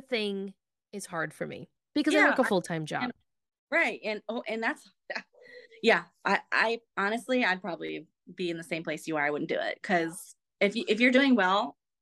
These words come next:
Speaker 2: dropping items like you are right now, unless you really feel that need to, like,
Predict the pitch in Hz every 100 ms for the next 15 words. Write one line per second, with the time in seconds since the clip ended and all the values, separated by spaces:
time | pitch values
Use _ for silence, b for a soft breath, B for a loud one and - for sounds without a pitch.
0 | _ 196 185 185 202 185 190 196 202 185
1 | 190 175 165 165 165 160 208 240 _ _
2 | _ b b _ _ _ _ _ _ _
3 | 185 202 208 214 233 196 196 202 202 196
4 | 190 170 180 180 180 185 165 156